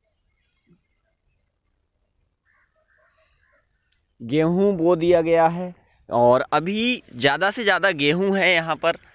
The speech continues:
और आप ऐसे कह सकते हैं कि एटी परसेंट खेतों में गेहूँ की बुवाई हो चुकी है। और ये देखिए, इस टाइप का तार भी लगा दिया गया है,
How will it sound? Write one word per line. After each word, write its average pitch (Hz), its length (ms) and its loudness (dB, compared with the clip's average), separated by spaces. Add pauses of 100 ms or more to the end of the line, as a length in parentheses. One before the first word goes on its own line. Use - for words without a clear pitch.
(580)
और 107 600 -4
आप 170 160 0
ऐसे 196 240 2
कह 196 160 0
सकते 180 280 -6
हैं 196 60 -2
कि 170 140 -12
एटी 190 380 0
परसेंट 180 480 -2
खेतों 160 360 -6
में 170 180 -2
गेहूँ 143 280 -2
की 165 140 -4
बुवाई 139 360 0
हो 127 240 -6
चुकी 139 300 -8
है। 151 220 -4 (440)
और 110 280 -2
ये 127 260 0
देखिए, 135 300 0
इस - 220 -6
टाइप 139 240 2
का 151 120 0
तार 143 320 -2
भी 190 120 -6
लगा 151 240 0
दिया 143 240 -4
गया 139 220 -2
है, 160 300 -12